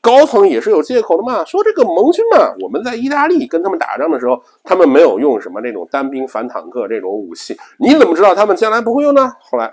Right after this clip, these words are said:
盟军登陆诺曼底，真的真刀真枪打了那么一大仗，这德军当然损失惨重啊。后来发现这损失的坦克没有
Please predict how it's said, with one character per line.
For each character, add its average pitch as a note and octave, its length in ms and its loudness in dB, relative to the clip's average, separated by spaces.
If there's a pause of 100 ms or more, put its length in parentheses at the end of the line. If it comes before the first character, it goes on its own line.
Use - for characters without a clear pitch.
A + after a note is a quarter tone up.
(160)
盟 A#2+ 180 2
军 B2+ 180 -4
登 B2 140 -2
陆 A#2+ 120 -4
诺 A#2 120 0
曼 A#2+ 180 -4
底， E2 80 -20 (320)
真 D3 220 0
的 B2+ 260 -2 (300)
真 E3+ 260 4
刀 D3 220 4
真 C#3 180 2
枪 C3+ 300 -4
打 - 100 -8 (200)
了 G2+ 60 -10
那 B2+ 80 -2
么 A2+ 200 -2
一 G2 120 -12
大 - 280 -6
仗， G2 260 -6
这 F#2+ 80 -14
德 B2 220 2
军 D#3+ 180 2 (300)
当 D#3 120 6
然 E3 80 6
损 G#2+ 280 -6
失 D#3 100 -4
惨 G2+ 260 -6
重 C3+ 160 0
啊。 G2+ 140 -2
后 C3+ 160 -2
来 C3 100 0
发 C#3+ 140 -2
现 C#3 100 -4
这 C#3 80 -2
损 A2 220 -6
失 C#3 80 -6
的 C#3 80 -4
坦 F#2+ 180 -10
克 B2 140 -4 (260)
没 D#3+ 200 6
有 D#3 180 6